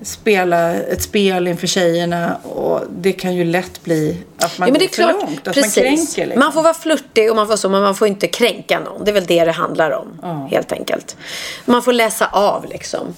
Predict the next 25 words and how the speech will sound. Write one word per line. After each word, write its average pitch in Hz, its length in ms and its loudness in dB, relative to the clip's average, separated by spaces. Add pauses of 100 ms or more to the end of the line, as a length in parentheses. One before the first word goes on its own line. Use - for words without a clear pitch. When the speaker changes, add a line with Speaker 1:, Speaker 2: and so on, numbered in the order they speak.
Speaker 1:
Och 277 140 0
så 294 100 0
är 277 100 2
det 226 60 -4
så 175 180 -2 (180)
konstigt - 460 -2
också, - 320 -12
för 202 100 -4
Martin 220 360 -2
Timell - 500 -4 (100)
har 185 220 -2
ju 170 140 0
jag 160 260 -2 (420)
arbetat 175 540 -2
tillsammans 285 440 0
med, 269 260 0 (240)
känner 262 540 2
sedan 262 220 -2
länge. 240 480 0 (340)
Han - 160 -4
har - 160 0
aldrig 175 320 -2
gjort 160 240 -6 (100)
något 180 1000 0 (340)
knasigt 208 840 -2